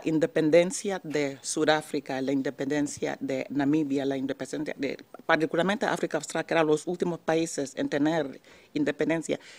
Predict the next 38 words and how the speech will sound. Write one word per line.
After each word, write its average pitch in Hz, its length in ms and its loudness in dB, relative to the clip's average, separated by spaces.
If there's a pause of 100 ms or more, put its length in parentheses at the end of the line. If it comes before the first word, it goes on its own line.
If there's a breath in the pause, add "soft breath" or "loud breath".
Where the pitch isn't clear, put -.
(140 loud breath)
depende 180 420 4
mucho, 185 300 -2
Angola 147 360 4
también, 139 440 0 (320 loud breath)
depende 185 420 4
mucho, 185 560 -4
o, 147 140 2 (160)
o 151 140 4
le 147 120 4
podemos 180 400 0
dar 165 180 0
las 143 200 -6
gracias 151 640 -2
a 139 100 -8
Cuba, 151 340 2
porque 147 280 -4
fue 196 400 2
después 180 720 -2 (300 loud breath)
del 147 200 2
triunfo 175 800 2
de 143 300 2
la 135 160 0
guerra 156 420 4
en 143 160 4
Cuito 175 300 -2
Cuanavale, 151 600 0 (300 loud breath)
donde 156 300 8
se 160 180 2
dio 180 380 6
la 147 240 2
independencia 151 580 2
primeramente 147 680 2
de, 131 360 0
de 135 320 -2
Namibia, 151 460 2
y 139 40 -2
después 143 440 -4
vino, 135 420 0